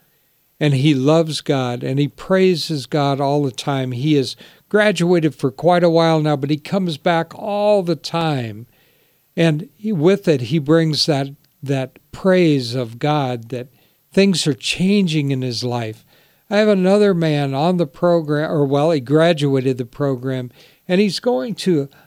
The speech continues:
uh, Bible school. He's not going to become a pastor, but just so that he can teach and he can be part of a church and he can know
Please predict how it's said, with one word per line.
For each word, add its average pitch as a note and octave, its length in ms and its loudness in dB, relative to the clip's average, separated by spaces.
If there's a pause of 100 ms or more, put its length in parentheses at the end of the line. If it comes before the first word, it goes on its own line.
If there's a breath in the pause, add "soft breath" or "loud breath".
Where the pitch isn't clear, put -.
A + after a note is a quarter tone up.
(140 soft breath)
uh, C#3 340 -2
Bible D#3+ 460 2
school. C3 520 -2
He's C#3+ 340 -4
not A3+ 260 -4
going F3 360 0
to D#3 60 -2
become D3 440 -2
a C3+ 80 -2
pastor, D3+ 560 -6
but C3 180 -8
just F3+ 300 -4
so E3 180 -2
that C#3 220 -4
he D3+ 200 -4
can B2 280 -6 (520 loud breath)
teach G3 480 0
and C3 200 -4
he D3 320 -6
can C#3+ 240 -4
be E3 180 0
part G#3 380 0
of E3 120 -4
a D#3 60 2
church D#3 640 -4 (340 soft breath)
and D3+ 100 0
he D#3 160 2
can D#3+ 320 0
know F3 520 4